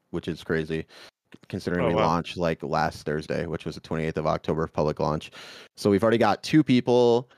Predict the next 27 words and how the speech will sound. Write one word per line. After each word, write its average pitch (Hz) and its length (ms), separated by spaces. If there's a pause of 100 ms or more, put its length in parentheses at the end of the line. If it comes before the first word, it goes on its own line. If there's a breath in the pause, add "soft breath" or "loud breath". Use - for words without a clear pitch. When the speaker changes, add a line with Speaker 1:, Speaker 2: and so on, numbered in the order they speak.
(280 soft breath)
Speaker 1:
that 98 180
have 107 240
a 90 80
full 113 260
Series 110 300
one 95 200
set. 95 280
We've 82 180
got 92 140
a 85 40
third 87 320
person 90 340
that's 82 240
literally, 85 340
like, 85 220
one 85 360
fish - 340
away. 85 400 (120)
<laughs> - 120
So, - 240 (540 loud breath)
Speaker 2:
That's 120 200
Speaker 1:
and 120 60
I - 20
mean, 107 160
Speaker 2:
actually - 0
Speaker 1:
ob-, 107 240
Speaker 2:
good. 101 260